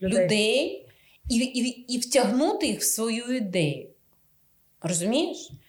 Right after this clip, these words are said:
Speaker 2: Якщо людина розуміє, що вона там, ну, не лідер по, е,
Speaker 1: Мгм.
Speaker 2: життю, що їй легше бути біля кого ви-, слухай, класні виконавці, це, це дуже
Speaker 1: Це
Speaker 2: важливо.
Speaker 1: майже
Speaker 2: Це
Speaker 1: дев'яносто.
Speaker 2: мега важливо.
Speaker 1: Так, так, так.
Speaker 2: Люди, які можна делегувати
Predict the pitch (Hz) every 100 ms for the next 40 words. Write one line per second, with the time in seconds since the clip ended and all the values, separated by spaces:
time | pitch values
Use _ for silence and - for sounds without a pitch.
0 | _ _ - - 196 214 - 359 440 427
1 | 359 330 262 247 247 285 285 233 - 208
2 | 214 226 220 202 208 262 403 311 247 196
3 | 190 - - 180 175 170 165 165 151 147
4 | 170 196 190 170 214 - 233 208 175 -
5 | 190 254 320 269 247 294 - 262 226 -
6 | - - 269 285 226 254 226 - 320 269
7 | 262 - 214 202 - 277 202 165 - 208
8 | 269 - 269 254 254 254 294 302 220 -
9 | 190 180 - 180 294 381 320 294 202 175
10 | 208 165 151 - - 170 214 240 233 208
11 | 208 302 427 392 349 349 311 370 403 254
12 | 185 175 170 196 - 175 - 202 330 403
13 | 403 311 349 359 320 247 277 269 269 247
14 | 302 330 320 277